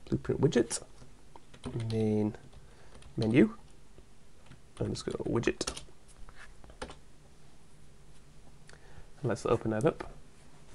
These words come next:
At this point, this is where you would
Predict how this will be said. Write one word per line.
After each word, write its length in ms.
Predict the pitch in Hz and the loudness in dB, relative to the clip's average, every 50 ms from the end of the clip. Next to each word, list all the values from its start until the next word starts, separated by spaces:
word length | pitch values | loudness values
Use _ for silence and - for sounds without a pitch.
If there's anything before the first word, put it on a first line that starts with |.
| - - - - - - - - - - - - - - - - - - - - | -14 -14 -14 -14 -14 -14 -14 -14 -14 -14 -14 -14 -14 -14 -14 -14 -14 -6 2 4
At 120 | 143 139 | 8 12
this 140 | 170 180 180 | 12 12 12
point, 360 | - - 175 170 160 - 180 | 12 12 10 12 12 10 8
this 140 | 175 - - | 6 6 6
is 60 | - | 6
where 180 | 143 147 143 143 | 8 10 10 10
you 180 | 139 135 135 | 10 10 10
would 220 | 135 135 127 - | 10 10 10 8